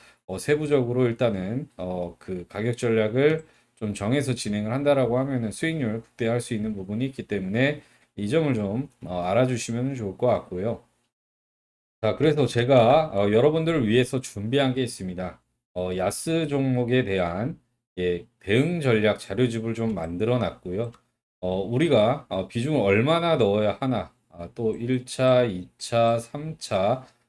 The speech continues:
아, 목표가 추가 매수를 어디에서 해야 하는지 등 뭐, 어, 또 세력들의 에이비씨 패턴에 대한, 예, 흔들리지 않고,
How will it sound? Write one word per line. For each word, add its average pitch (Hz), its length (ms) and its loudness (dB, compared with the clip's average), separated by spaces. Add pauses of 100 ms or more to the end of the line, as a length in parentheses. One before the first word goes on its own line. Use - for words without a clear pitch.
(120)
아, 98 140 0
목표가 123 800 2
추가 175 300 -2
매수를 123 500 -2 (260)
어디에서 156 920 4 (120)
해야 151 280 2
하는지 107 580 -2 (320)
등 104 400 -2
뭐, 95 260 -4 (420)
어, 92 200 -6
또 147 180 2 (500)
세력들의 170 880 2
에이비씨 123 460 0
패턴에 156 680 0
대한, 120 520 0
예, 92 100 -4
흔들리지 147 500 -2
않고, 143 680 2